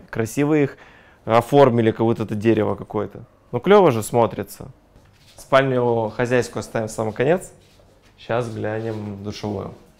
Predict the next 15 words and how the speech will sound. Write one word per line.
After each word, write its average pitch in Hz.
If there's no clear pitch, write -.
Так, 107
подожди, 123
далеко 117
не 123
уходи. 117
Это 123
опять 123
шкафы. 170
Гардеробы, 135
гардероб, 113
гардероб, 104
гардероб. 107
Все 131
в -
шкафах. 160